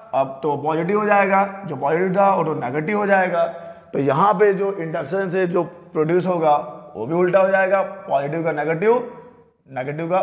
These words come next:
positive। So in this condition ये डायोड डी वन है, उसका पी माइनस से जुड़ा है और ये इसके रिस्पेक्ट में यहाँ पे किसे जुड़ा है, पॉजिटिव से जुड़ा है। तो डायोड डी वन will be in reverse bias and diode D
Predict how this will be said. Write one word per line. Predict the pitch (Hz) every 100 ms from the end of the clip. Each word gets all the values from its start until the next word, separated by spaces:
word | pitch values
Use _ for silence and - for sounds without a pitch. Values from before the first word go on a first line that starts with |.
| 143
positive। | 165 190 180 160 160 165 - - - - _ -
So | 180 -
in | 196 170
this | 240 226
condition | 247 240 233 240 262 262 - - - - _ -
ये | 131
डायोड | 139 180
डी | 190 208
वन | 220
है, | 233 254 -
उसका | 151 -
पी | 156 185
माइनस | 170 196
से | 202
जुड़ा | 190 202 208
है | 226 - - - - - _ _
और | 127 143
ये | 185 240 -
इसके | 262 -
रिस्पेक्ट | 190 185 190 185
में | 190
यहाँ | 180
पे | 180
किसे | 170 190
जुड़ा | 180 190 185
है, | 196 - - - - - _ _
पॉजिटिव | 170 180 214
से | 226
जुड़ा | 214 214 208
है। | 208 226 - - -
तो | 170
डायोड | 170 190 196 165
डी | 233
वन | 240 233 220
will | 220
be | 208 220 214
in | 214 202 165
reverse | 160 180 202 185
bias | 202 202 202 202 -
and | 165 160
diode | 160 160
D | 156